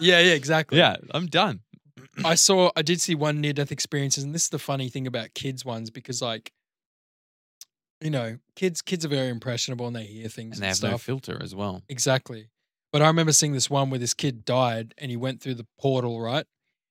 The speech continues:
Speaker 1: And he went up to this place and he was speaking to a light being, and the light being was just, like, guiding him, right? And then he saw two light beings standing in the corner and he was like, "Who are they?" And the light being said to him,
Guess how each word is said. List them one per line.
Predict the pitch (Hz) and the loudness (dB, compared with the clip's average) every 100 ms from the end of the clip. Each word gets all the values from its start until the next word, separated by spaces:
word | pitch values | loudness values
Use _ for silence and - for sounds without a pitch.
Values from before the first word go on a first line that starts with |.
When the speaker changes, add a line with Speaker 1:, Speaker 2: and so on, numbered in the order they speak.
| _ 139 | _ -2
Speaker 1:
And | 135 | 0
he | |
went | 131 135 | 0 0
up | 127 110 | 0 -4
to | 131 | -8
this | 117 | -6
place | - 139 120 - | -4 -4 -4 -4
and | 127 | -8
he | |
was | 120 - | -4 -4
speaking | - 143 135 131 | -2 -2 -4 -8
to | 123 | -4
a | 120 | -4
light | 117 120 - | -2 -4 -6
being, | 135 117 110 110 _ _ _ _ _ - | -8 -8 -8 -12 _ _ _ _ _ -12
and | 123 | -6
the | 123 | -2
light | 131 127 | 0 -2
being | - 123 123 117 | -6 -8 -6 -8
was | 110 | -6
just, | 123 - | -4 -2
like, | 120 110 | -4 -6
guiding | - 123 135 131 | -6 -4 -2 -2
him, | 113 110 | -4 -6
right? | 127 - _ _ _ _ _ _ _ _ _ | -6 -6 _ _ _ _ _ _ _ _ _
And | 143 139 | -4 -2
then | 135 | 0
he | |
saw | - 156 135 | 0 2 0
two | - 156 | 0 0
light | 147 135 127 | 2 0 -2
beings | 139 131 123 | -4 -4 -2
standing | - 127 127 | -2 -2 -4
in | 123 | -6
the | 117 | -6
corner | 139 139 123 | -4 -4 -4
and | 123 | -6
he | |
was | 123 | -2
like, | 135 127 - _ _ | -2 -2 -6 _ _
"Who | 233 320 | -2 0
are | |
they?" | 233 269 185 127 - _ _ _ _ _ _ _ - | 4 4 4 0 -10 _ _ _ _ _ _ _ -4
And | 135 | -2
the | |
light | 131 131 117 | 2 0 0
being | 131 | -4
said | 127 135 127 | -2 -2 0
to | 127 | -2
him, | 123 | -4